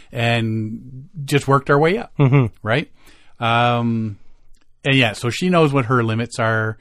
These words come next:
Speaker 1: I know where her limits are and whatnot. So we made it back to this site, and it was hot.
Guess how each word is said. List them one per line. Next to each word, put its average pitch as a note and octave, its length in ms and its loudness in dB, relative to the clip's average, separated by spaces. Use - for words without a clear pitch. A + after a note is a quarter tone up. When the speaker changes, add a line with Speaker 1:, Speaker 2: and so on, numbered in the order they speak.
Speaker 1:
I A#2 160 0
know C3 140 2
where A#2+ 180 0
her G#2+ 160 -4
limits G2+ 380 -8
are G2+ 460 -4
and G2 440 -10
whatnot. A2 440 -4
So B2+ 100 -4
we C3 100 2
made E3 220 0
it D3 80 -6
back B2 220 0
to - 100 -14
this G#2+ 240 -8
site, G2 240 -10
and A#2 200 -4
it A2+ 40 -4
was G2+ 120 -8
hot. A#2 480 0